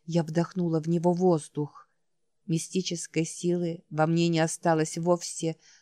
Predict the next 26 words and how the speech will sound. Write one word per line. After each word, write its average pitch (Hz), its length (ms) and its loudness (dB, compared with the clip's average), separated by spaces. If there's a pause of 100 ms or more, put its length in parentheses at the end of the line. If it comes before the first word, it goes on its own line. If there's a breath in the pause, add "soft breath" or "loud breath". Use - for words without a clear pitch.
наполнить 180 580 4
его 165 160 2
лёгкие 180 420 2
кислородом 175 680 2
с - 120 -10
помощью 170 500 0
усилий 175 440 0
воли 175 300 2
я 165 160 2
не 165 140 0
могла, 165 520 0 (400)
так 220 180 0
что - 220 0
оставалось 170 600 2
надеяться 170 560 0
лишь 160 220 -4
на 160 100 -2
простые 165 480 -2
человеческие 165 840 -2
методы, 165 580 0 (360)
вроде 160 380 2
искусственного 156 680 -2
дыхания, 156 680 -2 (260)
рот 165 260 -2
в 151 120 -8
рот. 170 340 -2